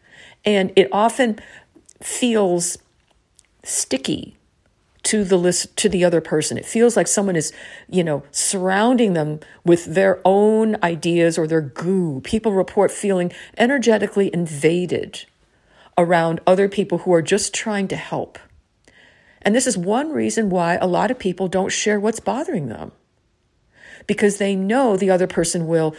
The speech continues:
start energetically bleeding or get upset themselves or will react in a prickly manner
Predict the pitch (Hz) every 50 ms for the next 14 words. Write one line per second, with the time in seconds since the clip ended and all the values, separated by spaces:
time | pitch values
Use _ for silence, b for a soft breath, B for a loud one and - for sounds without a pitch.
0 | B B B B - 208 185 180 180 - 190 196 226 214 170 196 180 170 170 175
1 | - 180 165 147 - 160 160 185 196 196 214 208 240 240 240 262 269 277 - _
2 | _ _ _ _ _ b b b b b b b b - 180 170 165 165 160 160
3 | 156 156 202 190 180 175 - - - 190 185 - - 151 151 - - - 185 175
4 | 180 196 220 247 269 277 277 - - - - - - _ _ _ _ _ _ _
5 | _ _ B B B B B B 196 190 175 180 185 180 165 170 180 180 185 190
6 | 202 220 220 220 202 180 170 170 - 240 226 - - 196 185 170 175 165 165 170
7 | 180 208 254 285 311